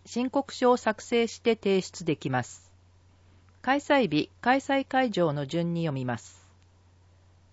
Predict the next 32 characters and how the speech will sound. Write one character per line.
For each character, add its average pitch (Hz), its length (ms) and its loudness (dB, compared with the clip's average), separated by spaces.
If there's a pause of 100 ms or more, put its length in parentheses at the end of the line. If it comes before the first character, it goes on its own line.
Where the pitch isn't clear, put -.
(180)
江 285 240 2
東 285 220 4
西 254 240 -2
税 262 140 2
務 247 160 4
署 233 140 0
管 190 260 2
内、 127 280 -2 (420)
二 202 140 2
月 285 340 0
七 247 280 4
日 - 320 4
火 226 140 2
曜 254 220 4
か 151 160 2
ら 135 200 4 (180)
十 247 200 2
日 240 280 4 (120)
金 220 260 0
曜、 156 420 4 (300)
二 202 140 2
月 294 340 0
十 294 240 0
四 180 180 4
日 - 320 0 (100)
火 196 140 -2
曜 240 220 2
か 143 160 -2
ら 131 180 2 (240)
十 254 240 0
七 294 280 0
日 151 420 -2